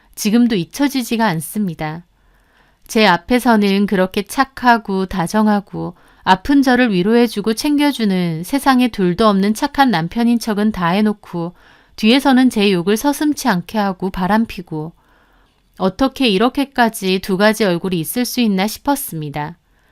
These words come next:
그날 저는 정말 피눈물을 흘렸어요. 사랑하고 믿었던 만큼 그 배신감은 말도 못하게 저를 괴롭게 만들었거든요. 저는 당장이라도 남편을 깨워 따져 묻고 싶은 것을 참고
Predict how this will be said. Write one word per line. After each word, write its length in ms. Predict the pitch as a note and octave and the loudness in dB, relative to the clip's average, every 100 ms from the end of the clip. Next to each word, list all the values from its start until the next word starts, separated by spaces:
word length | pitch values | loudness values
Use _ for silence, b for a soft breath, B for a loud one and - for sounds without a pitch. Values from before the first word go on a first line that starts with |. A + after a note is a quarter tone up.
| _ _ | _ _
그날 300 | - A3 A#3+ | 2 4 4
저는 540 | A#3 G3 F#3 G3 F#3 F3+ | 2 0 2 2 0 -2
정말 320 | F#3 F3+ G3+ | -2 -2 -2
피눈물을 600 | - D#4 D#4+ C#4+ G#3+ A3 | -2 0 2 2 2 2
흘렸어요. 800 | B3+ B3+ C4 - D#3 D3+ E3 F#3 - b b b b b | 2 2 0 -4 -6 -2 -4 -4 -10 b b b b b
사랑하고 640 | - C4 B3 B3 A3+ G#3+ | 0 4 6 6 4 2
믿었던 460 | G#3+ F3 G#3 - A#3 | 0 0 -2 0 2
만큼 840 | A3 G3 F#3+ - F#3 F3 E3 D#3 E3+ | 2 2 -2 -4 -2 -2 -4 -6 -4
그 180 | G#3+ G#3+ | 0 0
배신감은 760 | G3 E3+ A#3 A#3 A3 G3 G#3 | 0 -2 0 0 2 2 0
말도 360 | E3+ E3 E3+ A3 | 0 -2 0 0
못하게 580 | A#3 - G#3+ F3+ E3 | -2 -6 -10 -8 -8
저를 300 | E3+ F#3+ E3+ | -6 -4 -4
괴롭게 400 | F#3 F3 F3 - | -2 -4 -4 -2
만들었거든요. 1040 | G3+ D#3 E3 A3 G#3+ - G#3 D#3+ D3+ D3 F3 b b b b b b b b b | -2 -2 -2 -2 -2 -4 -6 -8 -8 -12 -14 b b b b b b b b b
저는 300 | - A3 B3 | 2 4 4
당장이라도 720 | B3 G3 F#3+ C4 C4+ A#3+ A#3 | 4 2 4 4 6 4 4
남편을 500 | G#3 E3+ G3 G#3+ G#3+ | 0 0 0 0 0
깨워 440 | A3 A3+ G#3 F#3 F#3+ | -2 -2 0 0 0
따져 280 | B3+ C4 C#4 | -2 0 0
묻고 260 | B3 A#3+ | 0 -2
싶은 300 | A#3 - A#3+ | -8 -4 -2
것을 280 | G#3 F#3 G#3 | -2 -2 -6
참고 720 | - A#3+ A3+ _ - E3 E3 | -4 -4 -4 _ -8 -8 -8